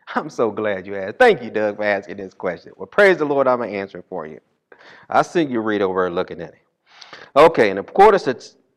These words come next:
the New Passion Translation. Turn with me to Matthew chapter twenty-four. What time is it? In other words, what's going on?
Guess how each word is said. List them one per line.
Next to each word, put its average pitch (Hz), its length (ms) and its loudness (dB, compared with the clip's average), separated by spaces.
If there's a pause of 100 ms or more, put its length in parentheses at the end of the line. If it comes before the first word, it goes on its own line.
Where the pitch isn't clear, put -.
the 104 340 -4
New 151 220 -6
Passion 160 420 0
Translation. 127 720 -4 (380)
Turn 202 220 0
with 151 140 -2
me 143 220 -4
to 98 560 -10
Matthew 127 460 -8
chapter 110 360 -6
twenty-four. 95 600 -14 (2250)
What 190 640 2 (420)
time 120 400 0
is 87 160 -8
it? 82 80 -16
In 104 80 -8
other 131 180 0
words, 117 300 -2
what's 117 220 -4
going 95 300 -6
on? 76 100 -16